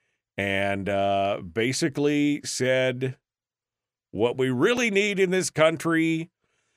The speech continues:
is a constitutional amendment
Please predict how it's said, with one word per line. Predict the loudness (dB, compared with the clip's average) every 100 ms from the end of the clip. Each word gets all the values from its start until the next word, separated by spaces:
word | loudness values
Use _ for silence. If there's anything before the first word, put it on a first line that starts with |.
| _ _ 0
is | 2
a | 2 -4 -6
constitutional | 0 0 2 -2 -2 -2 0 0 0 0 2 4
amendment | 4 2 0 2 0 -2 -8 -18